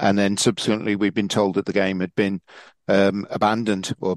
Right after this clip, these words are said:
without even starting. Um, is that a postponement? Is that a, an abandonment? I'm not quite sure. But yeah, when, once we saw the photographs of the goal mouth, um,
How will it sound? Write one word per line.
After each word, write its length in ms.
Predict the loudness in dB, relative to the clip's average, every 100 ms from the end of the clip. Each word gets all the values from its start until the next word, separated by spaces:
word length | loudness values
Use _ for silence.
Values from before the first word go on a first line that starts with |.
| -2
without 300 | 2 4 4
even 240 | 2 0 -2
starting. 640 | 0 2 2 0 -6 -8 -2
Um, 460 | 0 2 0 -2
is 180 | -2 2
that 120 | 2
a 20 | 0
postponement? 560 | -4 -2 0 0 -2
Is 140 | -2 0
that 180 | 0
a, 260 | 0 -6 -4
an 80 | -2
abandonment? 560 | 0 0 0 -2 -2
I'm 120 | -2 -4
not 180 | -4
quite 200 | -2 -2
sure. 260 | -2 -4 -4 -8 -16 0
But 100 | 6
yeah, 160 | 8 8
when, 240 | 6 4
once 240 | 4 4 4
we 80 | 2
saw 160 | 2
the 80 | 2
photographs 540 | 2 0 0 -2 -2
of 80 | -4
the 60 | 0
goal 220 | 0 2
mouth, 320 | 0 -2 -4 -14 -20 -20 -10 -2
um, 320 | 0 0